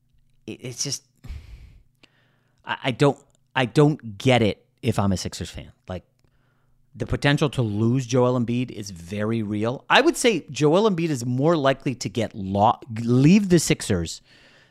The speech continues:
than he is to get to the finals with the Sixers. Is that a fair, fair statement? Like, they're good.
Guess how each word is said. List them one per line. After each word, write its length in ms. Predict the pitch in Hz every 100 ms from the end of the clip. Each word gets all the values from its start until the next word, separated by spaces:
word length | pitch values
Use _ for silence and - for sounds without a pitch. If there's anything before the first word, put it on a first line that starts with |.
| -
than 180 | 131 139
he 160 | 135 123
is 100 | 120
to 100 | 101
get 240 | 107 131
to 80 | 143
the 80 | 120
finals 500 | - 117 107 98 92
with 160 | 101
the 60 | -
Sixers. 540 | - - - - - _ _
Is 140 | 117 135
that 120 | 180
a 60 | 170
fair, 300 | 175 170 170
fair 240 | 165 160
statement? 400 | - 151 190 - _ _ _ _ _ _ _ _ -
Like, 260 | 151 - _ _ _ _ _ _ _ _ _ _
they're 220 | 101 180
good. 320 | 190 101 139